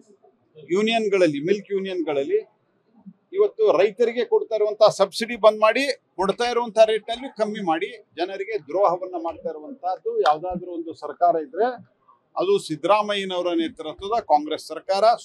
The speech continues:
ಸುಳ್ಳು ಹೇಳೋರು. ಎಲ್ಲಾ ರೇಟ್ಗಳನ್ನ ಜಾಸ್ತಿ ಮಾಡಿದ್ದಾರೆ, ಮದ್ಯದ ರೇಟ್ನಿಂದ ಹಿಡ್ಕೊಂಡು, ವೆಹಿಕಲ್ ರಿಜಿಸ್ಟ್ರೇಷನ್ ಚಾರ್ಜ್ ಇಂದ ಹಿಡ್ಕೊಂಡು, ಬಾಂಡ್ ಪೇಪರ್ ಹಿಡ್ಕೊಂಡು, ಸಬ್ ರಿಜಿಸ್ಟರ್‌ದಲ್ಲಿ ರಿಜಿಸ್ಟ್ರೇಷನ್ ಚಾರ್ಜ್ ಹಿಡ್ಕೊಂಡು ಎಲ್ಲವನ್ನೂ ಜಾಸ್ತಿ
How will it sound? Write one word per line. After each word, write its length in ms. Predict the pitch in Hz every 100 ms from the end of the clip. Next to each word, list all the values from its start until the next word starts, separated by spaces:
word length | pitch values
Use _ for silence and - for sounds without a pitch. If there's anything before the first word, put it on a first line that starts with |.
| -
ಸುಳ್ಳು 240 | 233 254 240
ಹೇಳೋರು. 460 | 185 175 147 117 95 _ _ _ _ _ _ _ _ _ _ - - 247
ಎಲ್ಲಾ 320 | 202 226 247
ರೇಟ್ಗಳನ್ನ 460 | 254 240 226 240 262 240
ಜಾಸ್ತಿ 260 | 214 226
ಮಾಡಿದ್ದಾರೆ, 340 | 220 202 165 156
ಮದ್ಯದ 380 | 170 165 202
ರೇಟ್ನಿಂದ 480 | 202 196 185 185 185
ಹಿಡ್ಕೊಂಡು, 720 | 185 180 175 202 208 214 170 - - _ _ -
ವೆಹಿಕಲ್ 300 | 151 165 196 175
ರಿಜಿಸ್ಟ್ರೇಷನ್ 680 | 175 180 - 180 - 180
ಚಾರ್ಜ್ 300 | 156 175 160
ಇಂದ 100 | 170
ಹಿಡ್ಕೊಂಡು, 440 | 175 165 190 190 170
ಬಾಂಡ್ 400 | 113 139 185 185
ಪೇಪರ್ 300 | 180 160 165
ಹಿಡ್ಕೊಂಡು, 480 | 160 - 185 196 208 - _ _ _ -
ಸಬ್ 200 | 185 202
ರಿಜಿಸ್ಟರ್‌ದಲ್ಲಿ 600 | 180 185 180 180 185 180 147
ರಿಜಿಸ್ಟ್ರೇಷನ್ 560 | 185 - 190 160 185
ಚಾರ್ಜ್ 260 | 175 175 156
ಹಿಡ್ಕೊಂಡು 440 | 165 - 180 220 226 - - - - - 110 147
ಎಲ್ಲವನ್ನೂ 540 | 202 226 226 226 262
ಜಾಸ್ತಿ 360 | 185 175 -